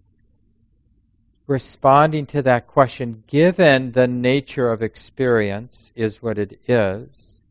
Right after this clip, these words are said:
somebody with, you know, a dear friend, a sincere young adult, asks you, "So what taste, what intuition do you, have you experienced of real freedom,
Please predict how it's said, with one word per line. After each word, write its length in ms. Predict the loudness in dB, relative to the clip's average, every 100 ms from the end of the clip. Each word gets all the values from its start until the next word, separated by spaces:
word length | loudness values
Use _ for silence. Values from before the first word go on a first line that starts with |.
| _ _ _
somebody 880 | -6 -6 -6 -10 -2 2 2 0 -4
with, 180 | -8 -12 _ _
you 100 | -10
know, 140 | -6 -6
a 20 |
dear 280 | 0 2 0
friend, 540 | 0 0 2 0 -4
a 40 |
sincere 520 | -8 -14 -14 -6 -2 -2
young 320 | 2 2 0
adult, 500 | 0 4 4 4 -2 _ _ _ _ -2
asks 540 | 2 2 0 -14 -6
you, 300 | -2 -2 -4 _ _ _ _ _ _ _ _ _ _ _ _ _ _ _ _ _ _ _ _
"So 440 | -8 0 0 0 -8 _ _ _ _ _ _ _ -14
what 480 | -4 2 2 0 -20
taste, 840 | -4 2 2 2 -4 -18 -20 -20 _
what 180 | -6 -6
intuition 840 | -8 -12 -10 -2 -2 -2 -8 -8
do 100 | -6
you, 400 | -6 -4 -4 -6
have 240 | -6 -6 -4
you 180 | -4 -6
experienced 640 | -10 -18 -12 -10 -12 -12
of 160 | -12 -4
real 240 | 0 0
freedom, 840 | -2 _ -4 -2 2 2 2 -2